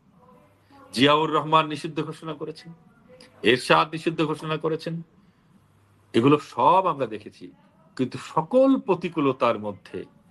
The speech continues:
আমরা সারভাইভ করেছি, কারণ এই দেশের মানুষ আমাদের ভিত্তি। সুতরাং এই যে আজকে যে অসহনীয়, দুর্বিষহ যে অত্যাচার নির্যাতন আমাদের উপর চালানো হচ্ছে,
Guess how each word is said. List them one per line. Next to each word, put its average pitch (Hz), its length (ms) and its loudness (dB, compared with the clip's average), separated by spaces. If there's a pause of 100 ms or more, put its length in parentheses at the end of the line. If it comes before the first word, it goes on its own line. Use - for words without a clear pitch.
(1800)
আমরা 123 220 2
সারভাইভ 117 500 2 (100)
করেছি, 92 360 -10 (480)
কারণ 110 200 2
এই 110 80 2
দেশের 104 260 -2
মানুষ 175 480 0 (520)
আমাদের 110 440 2
ভিত্তি। - 400 -12 (2750)
সুতরাং 120 360 2 (120)
এই 117 180 2
যে 113 140 2
আজকে 117 320 0
যে 107 240 0 (1160)
অসহনীয়, 90 840 0
দুর্বিষহ 156 680 0
যে 95 260 -6 (960)
অত্যাচার 117 520 2
নির্যাতন 107 500 -4
আমাদের 101 280 -4
উপর 98 160 -8
চালানো 113 360 2
হচ্ছে, 90 420 -16